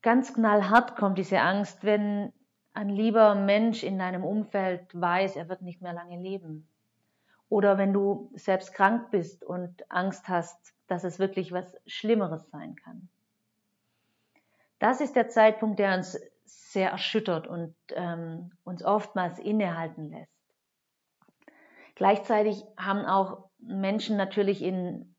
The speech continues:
in anderen Bereichen der Welt, in Kriegsgebieten zum Beispiel, diese Angst wirklich, dass sie selbst oder liebe Menschen, ähm,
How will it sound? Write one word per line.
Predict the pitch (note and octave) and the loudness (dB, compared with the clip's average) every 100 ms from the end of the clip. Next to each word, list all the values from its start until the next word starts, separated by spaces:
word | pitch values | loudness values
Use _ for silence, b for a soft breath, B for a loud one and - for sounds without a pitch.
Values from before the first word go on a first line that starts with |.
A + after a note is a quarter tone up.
| _ | _
in | G3+ G3 | -8 -2
anderen | G#3 A#3+ A3+ G3 F#3+ | 2 6 6 4 2
Bereichen | F3+ F3+ F#3+ G3 F#3 | 0 4 4 4 0
der | E3+ E3 | -4 -4
Welt, | F3 F3 | -2 -4
in | E3+ F3 F3 F3 | -6 -10 -10 -8
Kriegsgebieten | - A3 - G#3+ F3+ F3 E3+ D#3+ | -4 -4 -2 -6 -4 -8 -10 -14
zum | E3+ | -12
Beispiel, | D#3+ D#3+ D#3+ - D#3+ D#3+ - _ _ _ _ | -8 -8 -10 -12 -12 -12 -14 _ _ _ _
diese | G3+ G3 D#3 | -4 0 0
Angst | F3 F3+ F3 - | 0 -4 -6 -6
wirklich, | G3 G3 F#3+ | -4 -4 -4
dass | F3 E3+ - _ - | -4 -6 -10 _ -12
sie | F#3 | -10
selbst | E3+ F#3+ G3 G3 G3 - | -2 4 6 6 2 -8
oder | E3+ E3+ | -6 -4
liebe | F3+ G3 F3+ | -4 -2 -2
Menschen, | F3+ F#3 F3 F3+ E3 D#3+ _ _ | -2 -4 -6 -8 -10 -12 _ _
ähm, | F3 F3 E3+ E3+ E3+ | -14 -12 -12 -14 -16